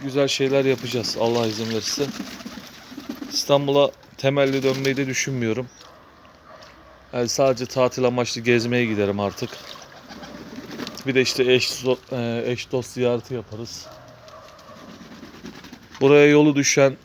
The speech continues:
yakın olan, gelmek isteyen herkese de kapımız açık biliyorsunuz.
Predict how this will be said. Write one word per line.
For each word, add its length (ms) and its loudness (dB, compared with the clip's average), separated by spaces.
yakın 320 0
olan, 360 6
gelmek 400 6
isteyen 300 2
herkese 380 -2
de 80 -2
kapımız 460 -2
açık 440 -2
biliyorsunuz. 640 -4